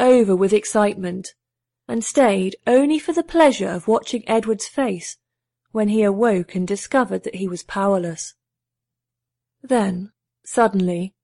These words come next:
light flooded the room. The globe was back, and so was the city, restored to its original ostentation of imagination.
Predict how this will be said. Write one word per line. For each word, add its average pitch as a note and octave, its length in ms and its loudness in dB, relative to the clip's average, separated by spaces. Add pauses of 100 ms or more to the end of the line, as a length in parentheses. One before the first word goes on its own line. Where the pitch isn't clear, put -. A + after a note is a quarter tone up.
(460)
light G3+ 340 2
flooded G#3 460 0
the G3 80 -2
room. F#3 460 0 (1500)
The B3+ 80 -2
globe B3+ 380 4
was F3+ 140 -6
back, - 520 -6 (420)
and A3+ 200 -2
so C#4+ 260 4
was G3 160 -2
the G#3+ 80 -6
city, F3 560 -4 (500)
restored B3+ 600 2
to G#3 120 -2
its - 160 -2
original A3+ 540 0
ostentation A3 880 -4
of F3+ 100 -4
imagination. F#3+ 880 -2